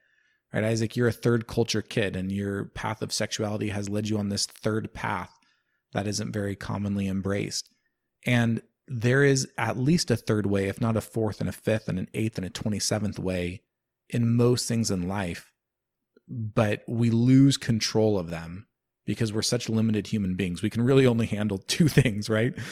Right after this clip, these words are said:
Do I want cake or ice cream? Don't give me any more options. Um, I lose control of the situation. And, and then when it's not just my own personal control, but I'm making choices or asking other people to make choices and buy into something as a collective whole,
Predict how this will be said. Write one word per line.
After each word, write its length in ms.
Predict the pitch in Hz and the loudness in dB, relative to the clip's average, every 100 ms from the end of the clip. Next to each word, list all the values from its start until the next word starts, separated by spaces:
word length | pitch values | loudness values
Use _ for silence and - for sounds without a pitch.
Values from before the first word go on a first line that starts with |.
| - - - | -12 -16 2
Do 100 | - 120 | 6 10
I 60 | |
want 300 | 147 127 196 - - - | 10 8 4 -4 -20 -10
cake 260 | - 170 170 | 4 4 6
or 120 | - | 4
ice 220 | 123 120 | 4 2
cream? 340 | - 90 80 - | 0 -4 -6 -10
Don't 240 | 151 135 135 | 6 8 10
give 120 | 151 | 8
me 80 | 143 | 8
any 80 | 139 | 8
more 200 | 123 117 | 6 4
options. 520 | 107 - - - - - _ _ - | 0 -2 -6 -6 -12 -18 _ _ -4
Um, 540 | 107 104 98 92 95 | -2 0 0 -2 -4
I 80 | 113 | 0
lose 280 | 110 127 123 | 4 6 4
control 400 | 123 110 120 110 | 2 2 2 2
of 80 | 101 | 2
the 60 | |
situation. 880 | 98 101 - 98 98 110 107 98 147 - | -2 0 0 2 2 0 -2 -8 -14 -6
And, 360 | 113 107 104 - | -2 0 0 0
and 160 | 113 | 0
then 160 | 113 117 | 2 4
when 120 | 113 | 2
it's 140 | 107 135 | 2 0
not 140 | 127 | 0
just 140 | 120 | 0
my 140 | 113 110 | 0 2
own 140 | 123 | 0
personal 380 | - 160 - 113 | 2 2 2 0
control, 380 | 113 110 110 107 | 0 2 2 2
but 120 | 107 | 2
I'm 160 | 98 104 | 2 0
making 320 | 120 110 101 | 0 -2 -2
choices 500 | - 113 113 110 101 | 2 2 2 0 0
or 120 | 90 | -2
asking 440 | - 113 - 107 - | -2 -6 -4 -4 -2
other 220 | 123 127 | -2 0
people 320 | - 113 110 | -2 -4 -4
to 160 | - 104 | -4 -6
make 180 | 98 - | -4 -4
choices 360 | 107 95 101 | -4 -4 -4
and 160 | 98 92 | -4 -4
buy 140 | 92 | -4
into 140 | 101 98 | -4 -4
something 340 | 104 101 98 | -4 -4 -6
as 120 | 92 | -6
a 40 | 95 | -8
collective 600 | - 90 101 - 92 82 | -10 -6 -6 -4 -8 -6
whole, 440 | 131 113 90 - | -2 -2 -2 -8